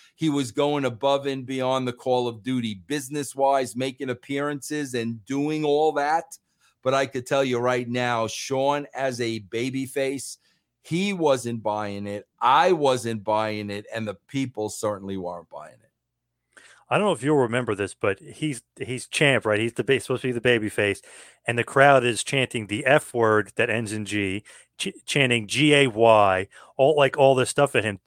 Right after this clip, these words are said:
Speaker 2: Do you remember that? And, like, do you remember what his reaction was to all
Speaker 1: Bro,
Speaker 2: that? 'Cause
Speaker 1: I
Speaker 2: it
Speaker 1: gotta,
Speaker 2: seemed
Speaker 1: I
Speaker 2: like in
Speaker 1: got,
Speaker 2: the ring he was pissed.
Speaker 1: bro, I swear I gotta be honest with you.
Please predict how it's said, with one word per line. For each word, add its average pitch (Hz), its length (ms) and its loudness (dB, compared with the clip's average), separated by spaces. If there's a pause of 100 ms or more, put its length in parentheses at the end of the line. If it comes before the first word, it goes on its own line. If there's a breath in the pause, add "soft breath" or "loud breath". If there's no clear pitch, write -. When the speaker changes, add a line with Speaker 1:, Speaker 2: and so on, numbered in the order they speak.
Speaker 2:
Do 151 80 -2
you 185 80 4
remember 170 300 4
that? 208 100 4
And, 160 80 -2
like, 135 160 2
do - 60 -16
you 135 40 -6
remember 147 180 2
what 127 100 2
his 117 100 -2
reaction 107 480 0
was 175 260 -4
to - 140 -4
all 180 60 2
Speaker 1:
Bro, 139 100 10
Speaker 2:
that? 139 80 4
'Cause 143 100 0
Speaker 1:
I - 20 -4
Speaker 2:
it - 40 -8
Speaker 1:
gotta, 147 120 2
Speaker 2:
seemed 214 100 4
Speaker 1:
I 196 40 8
Speaker 2:
like 151 120 8
in - 40 2
Speaker 1:
got, 143 40 0
Speaker 2:
the 120 80 -2
ring 147 180 4
he 101 60 -2
was 87 120 -8
pissed. - 220 2
Speaker 1:
bro, 123 200 2
I 117 120 0
swear 117 320 -4
I 107 60 -4
gotta 104 200 -6
be 92 140 -8
honest 101 300 -8
with 107 100 -8
you. 107 180 -8